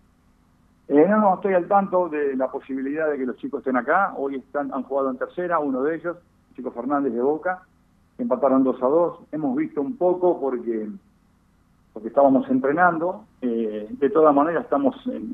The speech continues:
contacto con, con la gente de, de tercera y del coordinador, Coco Ramos. Estamos, este, siempre hablando de los chicos que, que se perfilen y, y ver cómo andan. Bueno, hay que darle tiempo de adaptación al pibe y si está bien y cuando se ponga bien,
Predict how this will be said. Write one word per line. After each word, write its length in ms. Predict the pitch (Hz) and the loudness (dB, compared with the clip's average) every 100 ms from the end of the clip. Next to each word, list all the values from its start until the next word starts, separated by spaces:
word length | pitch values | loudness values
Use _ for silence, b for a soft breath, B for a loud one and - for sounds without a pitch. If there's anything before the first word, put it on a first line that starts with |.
| - | 2
contacto 520 | 123 120 151 139 123 | 4 8 6 6 0
con, 200 | 117 113 | 2 -2
con 260 | 113 117 113 | -2 0 0
la 80 | |
gente 300 | 113 147 131 | 2 2 2
de, 300 | 117 110 107 - - - _ _ | 4 4 2 -2 -16 -20 _ _
de 60 | 123 | 4
tercera 640 | 123 120 165 175 170 143 | 6 6 6 6 6 6
y 60 | 127 | 4
del 160 | 117 110 | 4 2
coordinador, 600 | 113 113 117 143 147 127 | 2 4 6 6 4 2
Coco 260 | 135 120 | -4 -2
Ramos. 280 | 127 156 165 | 0 0 0
Estamos, 380 | - 123 117 107 - | -4 -8 -8 -12 -14
este, 440 | 110 - 104 98 - _ _ _ _ | -16 -10 -10 -10 -14 _ _ _ _
siempre 200 | 147 135 | 0 4
hablando 300 | 135 143 135 | 6 6 6
de 80 | 127 | 4
los 200 | 117 - | 4 -2
chicos 320 | - - 151 - | -6 -2 -4 -2
que, 160 | 120 | -6
que 100 | - - | -6 -4
se 120 | 117 | -4
perfilen 600 | 120 - 175 196 180 185 | -2 4 6 6 2 4
y, 220 | 135 123 117 | 4 4 2
y 200 | 113 113 | -4 -2
ver 160 | 143 | 0
cómo 200 | 131 143 | 2 4
andan. 220 | 202 208 170 | 4 2 0
Bueno, 180 | 185 156 | 0 2
hay 80 | 156 | 2
que 80 | |
darle 220 | 170 160 135 | 4 4 4
tiempo 340 | 170 180 151 | 2 2 2
de 60 | 131 | 2
adaptación 500 | 131 143 139 185 170 | 2 -2 -2 0 0
al 100 | 123 | 0
pibe 320 | 170 202 170 | 2 4 4
y 220 | 120 104 - - _ _ _ _ _ - | 4 0 -6 -20 _ _ _ _ _ -2
si 80 | 120 | 0
está 680 | 120 156 143 131 113 107 | 6 8 10 8 6 2
bien 320 | 113 160 196 | 2 2 2
y 60 | 151 | 0
cuando 200 | 123 123 | 0 0
se 100 | 123 | 0
ponga 260 | 120 151 135 | -4 0 0
bien, 320 | 165 240 240 | 2 2 0